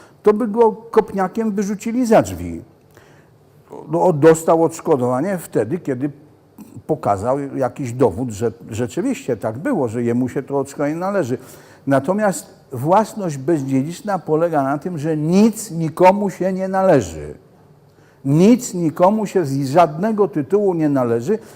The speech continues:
i naciski na Polskę idą w tym kierunku,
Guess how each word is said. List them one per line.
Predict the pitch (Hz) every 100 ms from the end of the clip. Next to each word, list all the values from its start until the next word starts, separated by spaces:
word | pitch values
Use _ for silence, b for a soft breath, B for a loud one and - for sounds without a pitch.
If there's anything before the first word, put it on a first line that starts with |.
| B -
i | 170
naciski | 175 160 254 240 - 202
na | 160 139
Polskę | 196 226 196 -
idą | 160 208 190 156
w | 143
tym | - 196
kierunku, | 170 160 123 127 127